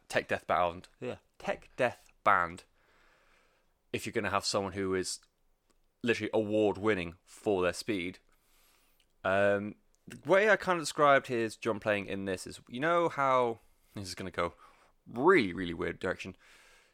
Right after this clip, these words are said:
In, like, dance music or techno music, you've got the beat, and that pretty much establishes the song,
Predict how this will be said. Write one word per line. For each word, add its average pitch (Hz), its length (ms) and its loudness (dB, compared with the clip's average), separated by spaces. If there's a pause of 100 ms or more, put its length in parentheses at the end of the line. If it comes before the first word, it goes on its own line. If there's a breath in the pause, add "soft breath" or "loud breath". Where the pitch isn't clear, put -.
(240 soft breath)
In, 202 260 2
like, 190 340 0
dance 156 320 0
music 104 300 -4
or 107 60 -8
techno - 320 -4
music, 90 480 -10
you've 98 220 -14
got 104 300 2 (360)
the 101 160 -20 (200)
beat, 117 320 0
and 98 120 -4
that - 160 -2
pretty 127 160 -2
much 127 220 -4
establishes 101 640 2
the 98 120 -10
song, 92 540 -2